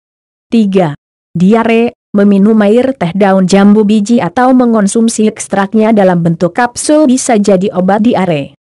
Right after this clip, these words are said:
Para peneliti menemukan bahwa ekstrak daun ini mampu menunda terjadinya diare,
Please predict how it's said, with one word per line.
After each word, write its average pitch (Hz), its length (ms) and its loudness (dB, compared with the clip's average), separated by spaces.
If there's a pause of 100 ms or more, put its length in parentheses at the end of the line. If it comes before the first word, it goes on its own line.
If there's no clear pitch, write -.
(300)
Para 233 400 0
peneliti 233 560 0
menemukan 208 800 0
bahwa 214 480 0
ekstrak - 400 -6
daun 208 400 2
ini 180 320 2
mampu 180 480 0
menunda 208 480 2
terjadinya 220 640 2
diare, 233 560 0